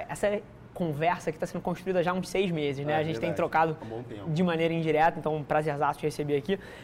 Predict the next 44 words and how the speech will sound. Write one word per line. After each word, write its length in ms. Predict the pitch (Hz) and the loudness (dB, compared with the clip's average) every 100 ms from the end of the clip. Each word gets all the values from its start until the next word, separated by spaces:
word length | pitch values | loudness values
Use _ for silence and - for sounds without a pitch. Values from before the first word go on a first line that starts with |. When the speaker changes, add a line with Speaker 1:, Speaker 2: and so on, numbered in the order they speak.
| - | -2
Speaker 1:
Mas 100 | 160 | 2
me 120 | 170 | 2
parece 280 | 196 185 190 | 2 2 0
que 60 | 196 | -2
você 180 | 190 | -4
passou 320 | 196 175 - 190 | 2 0 2 2
muito 280 | 175 208 | 2 0
cedo 340 | - - 180 165 | -4 -2 0 0
por 140 | 160 | -2
um 80 | 151 | -2
processo 500 | 156 143 156 160 170 | -2 0 2 0 2
de 80 | 151 | 4
autoconhecimento. 680 | 156 151 160 156 156 151 | 4 2 -2 -2 -4 -4
Aí 60 | 135 | -4
você 100 | 131 | -4
falou 380 | 143 147 147 139 | -2 2 2 2
Speaker 2:
Sim. 80 | 101 | -2
Speaker 1:
onze 260 | 156 175 | -2 0
anos. 280 | 170 139 123 - - - - | 0 -2 -6 -10 -18 -16 -2
Nessa 380 | 156 190 - | 0 0 -6
fase, 480 | 262 - 143 139 123 | -12 -2 2 2 2
eu 60 | 147 | 2
acho 180 | 151 - | 2 0
que 200 | 185 160 | -2 0
essa 180 | 151 160 | -2 -2
é 40 | |
uma 100 | 196 | -2
pergunta 340 | 185 156 170 175 | -2 -2 -2 -4
que, 280 | - 165 - - - - | -4 -2 -4 -12 -20 -8
que, 360 | 165 151 143 - - - | -4 -4 -4 -8 -18 -12
que 100 | - | -6
vale 400 | 143 143 147 175 | -2 0 2 2
pra 160 | 151 147 | 0 -2
muita 300 | 156 180 160 | -2 -2 -2
gente 260 | 151 151 | -2 -4
ali 80 | 156 | -4
do 60 | 147 | -4
outro 160 | 147 | -2
lado, 100 | 151 | -2
gera 200 | 151 156 | 0 0
muito 160 | 151 160 | -2 -2
valor. 240 | 160 143 | -2 -2
Nessa 260 | 151 185 214 | -4 -6 -6
fase, 380 | - 156 143 | -4 -2 -2